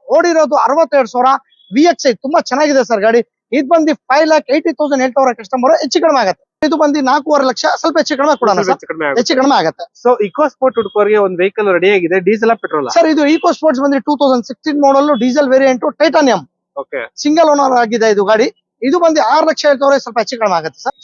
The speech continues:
Speaker 1: ಸರ್, ಈ ಗಾಡಿ ಇದು ಬಂದು ನಿಮ್ಗೆ ಐದೂವರೆ ಲಕ್ಷ ಹೇಳ್ತಾವ್ರೆ,
Speaker 2: ಓಕೆ.
Speaker 1: ಸ್ವಲ್ಪ ಹೆಚ್ಚು ಕಡಿಮೆ ಆಗುತ್ತೆ.
Speaker 2: ಐದೂವರೆ ಲಕ್ಷ, ಇನ್ನು ಸ್ವಲ್ಪ ಹೆಚ್ಚು
Speaker 1: ಸ್ವಲ್ಪ
Speaker 2: ಕಡಿಮೆ
Speaker 1: ಹೆಚ್ಚು
Speaker 2: ಆಗುತ್ತೆ.
Speaker 1: ಕಡಿಮೆ ಆಗುತ್ತೆ.
Speaker 2: ಅದು ಕೂಡ
Speaker 1: ಏಯ್ಟೀನ್
Speaker 2: ಡೀಸೆಲ್.
Speaker 1: ಮಾಡಲ್, ಸಿಂಗಲ್ ಓನರ್, ತುಂಬಾ ಚೆನ್ನಾಗಿದೆ. ವಿ ಡಿ ಐ ಬರುತ್ತೆ ಇದು. ಇದು ಬಂದು ಕಸ್ಟಮರ್ ಕೋಟಿಂಗ್ ಇರೋದು ಎಂಟು ಲಕ್ಷ ಸರ್.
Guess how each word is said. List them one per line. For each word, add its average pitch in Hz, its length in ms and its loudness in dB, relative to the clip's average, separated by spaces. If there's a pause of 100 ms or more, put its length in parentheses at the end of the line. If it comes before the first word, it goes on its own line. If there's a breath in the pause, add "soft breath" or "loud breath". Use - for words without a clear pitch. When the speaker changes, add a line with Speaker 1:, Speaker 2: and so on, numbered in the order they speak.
Speaker 1:
ಸರ್, 302 120 2
ಈ 302 100 2
ಗಾಡಿ 302 220 2
ಇದು 311 140 0
ಬಂದು 285 240 0
ನಿಮ್ಗೆ 285 320 0 (240)
ಐದೂವರೆ 311 260 2
ಲಕ್ಷ 285 200 -2
ಹೇಳ್ತಾವ್ರೆ, 226 420 2
Speaker 2:
ಓಕೆ. - 380 -6
Speaker 1:
ಸ್ವಲ್ಪ 359 220 0
ಹೆಚ್ಚು 339 220 2
ಕಡಿಮೆ 302 200 2
ಆಗುತ್ತೆ. 185 300 -2 (240)
Speaker 2:
ಐದೂವರೆ 202 280 0
ಲಕ್ಷ, 202 180 -4
ಇನ್ನು 240 160 0
ಸ್ವಲ್ಪ 208 200 -6
ಹೆಚ್ಚು 190 160 -2
Speaker 1:
ಸ್ವಲ್ಪ 302 140 2
Speaker 2:
ಕಡಿಮೆ 294 140 2
Speaker 1:
ಹೆಚ್ಚು 277 120 0
Speaker 2:
ಆಗುತ್ತೆ. 285 160 2
Speaker 1:
ಕಡಿಮೆ 226 120 0
ಆಗುತ್ತೆ. - 180 -6
Speaker 2:
ಅದು - 360 -10
ಕೂಡ 277 80 4
Speaker 1:
ಏಯ್ಟೀನ್ 339 240 0
Speaker 2:
ಡೀಸೆಲ್. 294 180 2
Speaker 1:
ಮಾಡಲ್, 285 320 2 (160)
ಸಿಂಗಲ್ 294 400 0
ಓನರ್, 254 260 0 (140)
ತುಂಬಾ 247 220 -2
ಚೆನ್ನಾಗಿದೆ. 240 500 0
ವಿ 202 240 -2
ಡಿ 320 100 4
ಐ 285 120 4
ಬರುತ್ತೆ 240 360 0
ಇದು. 226 160 2 (460)
ಇದು 233 120 0
ಬಂದು 277 280 2
ಕಸ್ಟಮರ್ 269 440 -2
ಕೋಟಿಂಗ್ 254 380 0
ಇರೋದು 233 220 2
ಎಂಟು 247 260 -2
ಲಕ್ಷ 220 140 -4
ಸರ್. 196 220 0